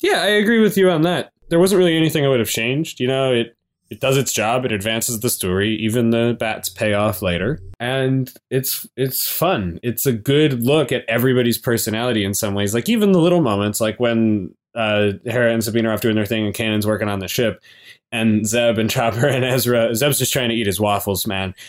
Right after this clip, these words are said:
And Chopper and Ezra are running wild. Like, it's a lot of, it, it really is one of the early episodes that establishes the family dynamic.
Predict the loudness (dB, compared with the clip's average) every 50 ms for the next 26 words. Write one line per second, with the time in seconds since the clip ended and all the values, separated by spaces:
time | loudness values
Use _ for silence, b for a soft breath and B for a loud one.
0 | B B B B B B B -8 -6 -4 -4 -2 0 0 0 -2 -2 -6 -6 -4
1 | -2 -2 0 0 0 0 0 2 2 0 0 2 2 2 2 0 0 -2 -2 0
2 | 0 0 0 0 0 0 0 0 0 0 0 -2 -2 -2 -4 -4 -2 -2 -4 -2
3 | -2 -2 0 0 0 0 2 2 2 2 2 0 0 -2 -4 -6 -4 -6 -6 -6
4 | -6 -6 -6 -2 0 0 0 2 2 2 0 0 0 -2 -4 -8 _ _ -8 -6
5 | -4 -2 0 0 0 -2 -2 -2 -2 -2 -2 0 0 0 2 0 0 -2 -4 -4
6 | -2 -2 -2 -2 -2 -2 -2 -4 -4 -2 -2 -2 -2 -2 -4 -4 -4 -6 -6 -6
7 | -6 -4 -4 -2 -2 -2 -2 -4 -2 -4 -4 -4 -4 -6 -6 -8 -10 -16 -20 _
8 | _